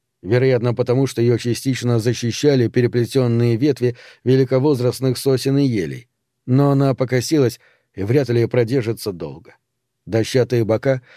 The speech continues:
когда-то покрашенные в коричневый цвет, теперь выцвели и потеряли всякий цвет. Окна были заляпаны грязью и пыльцой. Место выглядело совершенно заброшенным. Но, судя по всему, не подверглось вандализму,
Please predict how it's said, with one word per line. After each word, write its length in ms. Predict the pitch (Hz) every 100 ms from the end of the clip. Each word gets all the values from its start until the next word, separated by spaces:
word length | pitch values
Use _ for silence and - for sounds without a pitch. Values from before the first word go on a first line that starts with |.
| - _
когда-то 420 | 127 120 127 123
покрашенные 640 | 127 123 123 113 117 117
в 60 | -
коричневый 560 | 123 120 104 107 110
цвет, 320 | 110 139 143 - - _
теперь 340 | - 135 190
выцвели 600 | 131 151 135 123 127 120 - _
и 80 | 98
потеряли 520 | 131 127 156 151 110
всякий 340 | - 107 -
цвет. 400 | - 135 143 - _ _ _ _
Окна 360 | 180 156 139 135
были 300 | 147 131 117
заляпаны 560 | 117 123 117 117 113
грязью 460 | 107 131 156 104 107
и 180 | 113 107
пыльцой. 560 | 95 90 - 71 69 _ _ _ _ _
Место 480 | 131 165 160 - 127
выглядело 500 | 117 147 139 131 131
совершенно 640 | 120 131 120 - 147 135 135
заброшенным. 760 | 131 117 101 82 - 80 80 _ _ _ _ _
Но, 280 | - 175 156
судя 260 | 123 147 131
по 120 | 123
всему, 320 | - 135 147
не 160 | 123 131
подверглось 600 | 127 113 139 135 131 120
вандализму, 720 | 123 123 117 98 85 78 85